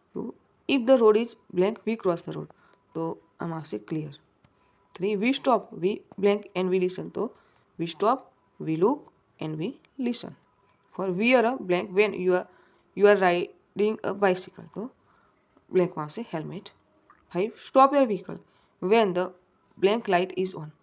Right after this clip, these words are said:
તો red light is on. Listen to the story.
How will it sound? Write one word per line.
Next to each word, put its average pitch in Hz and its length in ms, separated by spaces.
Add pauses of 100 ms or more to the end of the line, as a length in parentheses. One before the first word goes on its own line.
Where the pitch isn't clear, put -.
(140)
તો 233 180 (380)
red 170 160
light 156 300
is 220 160 (280)
on. 143 100 (960)
Listen 208 260
to 180 140
the 180 80 (120)
story. 165 260